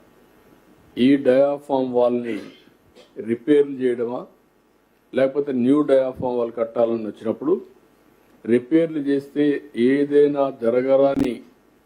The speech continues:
ఇది కానీ జరిగితే భవిష్యత్తు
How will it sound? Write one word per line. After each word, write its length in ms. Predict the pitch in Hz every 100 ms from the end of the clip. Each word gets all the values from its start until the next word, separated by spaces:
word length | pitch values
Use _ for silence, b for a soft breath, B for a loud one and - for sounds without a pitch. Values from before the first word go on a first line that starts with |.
| _ _ _ _ 110
ఇది 140 | 120 127
కానీ 160 | 120
జరిగితే 540 | 110 110 120 147 185 240 - _ _
భవిష్యత్తు 560 | 104 107 127 131 147 143